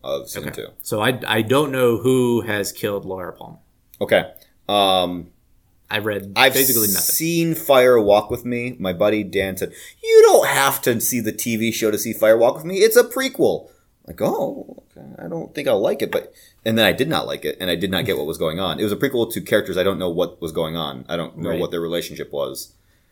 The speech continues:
Speaker 1: But, uh, I have Fire Walk with Me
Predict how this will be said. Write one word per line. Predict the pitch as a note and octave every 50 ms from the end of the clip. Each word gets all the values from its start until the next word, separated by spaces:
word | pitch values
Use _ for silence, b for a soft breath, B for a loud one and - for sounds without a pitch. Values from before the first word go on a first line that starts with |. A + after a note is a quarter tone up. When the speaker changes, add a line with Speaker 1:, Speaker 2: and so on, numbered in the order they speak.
| _ _ _ _ _ _ _
Speaker 1:
But, | E2+ E2 E2 - -
uh, | E2+ E2+ E2+ E2 - -
I | - G2+
have | A2+ B2+ B2 -
Fire | C3+ B2+ B2+ A#2
Walk | A2 G#2 G2 -
with | A2 - -
Me | G2+ G2 F#2+ F#2+ F#2+ F2+ F2+